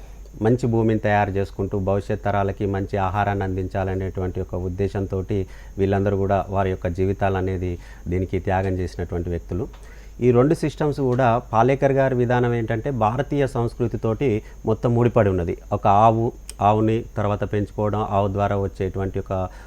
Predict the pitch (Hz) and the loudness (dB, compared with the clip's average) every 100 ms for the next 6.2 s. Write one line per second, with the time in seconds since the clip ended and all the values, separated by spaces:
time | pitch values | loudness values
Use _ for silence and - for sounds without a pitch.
0 | - 101 - 110 101 101 98 101 95 92 | -8 -8 -2 -2 0 0 0 0 0 -2
1 | 95 - 98 95 92 95 101 95 98 98 | -4 -2 -2 0 0 0 0 -2 -2 -2
2 | 98 - 92 92 - 92 101 95 - - | -2 -2 -2 -2 -2 -2 0 -2 -6 -14
3 | - - 92 92 98 98 101 110 110 101 | -14 -4 -2 0 2 2 2 2 2 2
4 | 92 107 - 95 104 98 98 95 131 107 | -2 -4 -4 -4 -2 -2 -2 -2 -2 2
5 | 113 147 131 110 101 98 - 123 127 110 | 2 4 2 0 0 -2 -2 -2 0 0
6 | 104 | -2